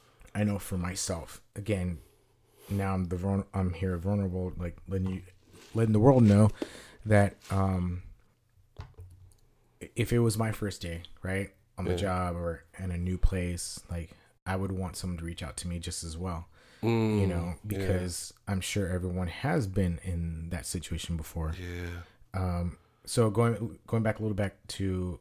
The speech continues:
Speaker 1: the new neighborhood, um, we hadn't, I had not met all the other neighbors yet until it was one of my neighbors that lived across the street from us
Speaker 2: Mm.
Speaker 1: who came over, and they, they brought us a pie.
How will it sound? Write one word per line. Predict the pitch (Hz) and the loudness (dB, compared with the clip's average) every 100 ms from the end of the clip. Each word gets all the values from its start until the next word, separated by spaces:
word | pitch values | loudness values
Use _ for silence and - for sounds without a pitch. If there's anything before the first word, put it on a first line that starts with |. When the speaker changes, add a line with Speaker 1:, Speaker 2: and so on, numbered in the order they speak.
| - | -10
Speaker 1:
the | 90 | -4
new | 92 92 | -2 0
neighborhood, | 92 135 104 87 90 90 - - - _ - | 0 0 0 -2 -4 -6 -14 -20 -20 _ -6
um, | 101 98 98 95 92 92 82 - _ _ _ - | 0 2 2 2 0 -2 -4 -10 _ _ _ -10
we | 113 107 117 120 | -6 -2 0 0
hadn't, | 131 113 104 - | -2 -2 -2 -2
I | 104 | 0
had | 113 117 | 2 2
not | 110 104 - | 2 0 -2
met | 98 98 95 _ _ - - | -2 -2 -4 _ _ -16 -6
all | 98 | -4
the | 98 | -4
other | 92 87 | -6 -6
neighbors | 90 90 87 85 - - - | -6 -6 -6 -8 -10 -14 -14
yet | 95 92 82 - - | -8 -8 -8 -12 -10
until | 92 - - 90 | -8 -6 -6 -6
it | 92 87 | -6 -8
was | 92 90 87 - | -6 -6 -8 -10
one | 110 101 104 | -6 -2 0
of | 101 | 0
my | 104 95 | 0 0
neighbors | 92 90 90 | -2 -2 -4
that | 85 | -6
lived | 90 | -8
across | - - 98 - | -8 -4 -4 -2
the | |
street | - - 107 | -4 -4 -4
from | - 85 | -4 -6
us | 82 - - - | -6 -8 -14 -8
Speaker 2:
Mm. | 101 101 92 85 | -4 -2 -4 -4
Speaker 1:
who | - 120 | -2 0
came | - 107 101 - | 0 -2 -2 0
over, | 107 101 95 92 90 | 0 2 2 0 -2
and | 95 90 87 90 | -2 -2 -2 -2
they, | 90 90 - - - | -2 -4 -6 -16 -8
they | 95 | -6
brought | 92 92 | -6 -6
us | 85 - | -6 -8
a | 80 | -6
pie. | - 80 - | -6 -6 -10